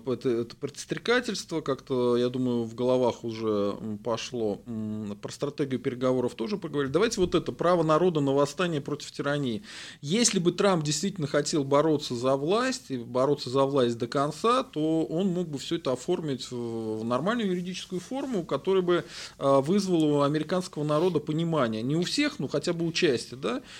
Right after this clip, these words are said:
По американской конституции, по Декларации независимости есть право народа на восстание против тирании. А, то есть, э, что бы он мог сказать? Он мог сказать, что вот эта фальсификация выборов, это попытка, а,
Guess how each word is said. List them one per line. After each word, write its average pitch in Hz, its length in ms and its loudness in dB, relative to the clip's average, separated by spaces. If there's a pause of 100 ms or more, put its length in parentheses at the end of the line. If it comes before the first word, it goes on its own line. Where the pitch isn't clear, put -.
(280)
По 254 180 4
американской 214 540 4
конституции, 170 640 -2
по 156 400 4
Декларации 151 520 2
независимости 170 680 0
есть 202 580 -2
право 170 340 4
народа 156 460 6
на 143 120 2
восстание 165 580 2
против 151 400 -2
тирании. 139 640 0 (480)
А, 113 100 -8
то 156 220 2
есть, 165 260 2
э, 147 140 4
что 214 160 2
бы 202 100 4
он 180 120 6
мог 180 200 4
сказать? 147 500 4
Он 139 100 -2
мог 220 160 -4
сказать, 202 220 4
что 180 120 -2
вот 165 100 0
эта 175 340 6
фальсификация 180 720 0
выборов, 160 480 2
это 185 280 2
попытка, 180 720 2
а, 135 460 4